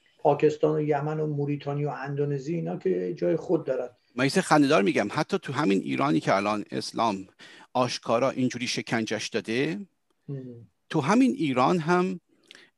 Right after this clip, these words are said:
Speaker 2: اه، همین الان، همین الان، الان، الان جمهوری اسلامی بره، فرداش که انتخابات بشه، بیست و پنج تا سی درصد و حزب‌های اسلامگرا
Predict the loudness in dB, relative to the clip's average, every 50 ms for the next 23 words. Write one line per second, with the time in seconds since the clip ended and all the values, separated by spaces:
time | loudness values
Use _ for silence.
0 | _ _ _ -2 0 2 2 4 2 2 2 0 0 -2 -4 -4 -6 -8 -10 -12
1 | -14 -16 -8 -4 0 0 2 2 0 0 0 0 2 2 0 0 -2 -2 -2 -2
2 | 0 0 0 0 0 0 0 0 0 -2 -2 -2 0 0 0 2 0 0 0 -2
3 | -4 -6 -6 -4 -4 -2 -2 -2 0 0 2 2 4 2 2 0 -4 -8 _ _
4 | _ _ -12 -10 -10 -10 -10 _ _ 0 2 4 4 4 4 0 0 0 0 0
5 | 0 0 -2 0 0 2 2 2 2 0 -4 -4 -2 0 0 0 -2 -4 _ _
6 | _ _ _ _ _ _ _ -6 -4 -4 -4 -4 -4 -2 -4 -4 -4 -2 0 0
7 | 2 0 0 -4 -4 -4 -4 -4 -4 -4 -8 -6 -4 -2 2 4 4 4 2 0
8 | 0 0 0 0 0 -4 -2 0 2 2 2 0 -2 0 2 2 4 4 2 2
9 | 0 _ _ _ _ _ _ -20 -20 _ _ _ 2 2 2 2 4 4 6 6
10 | 6 6 4 6 6 6 4 4 2 0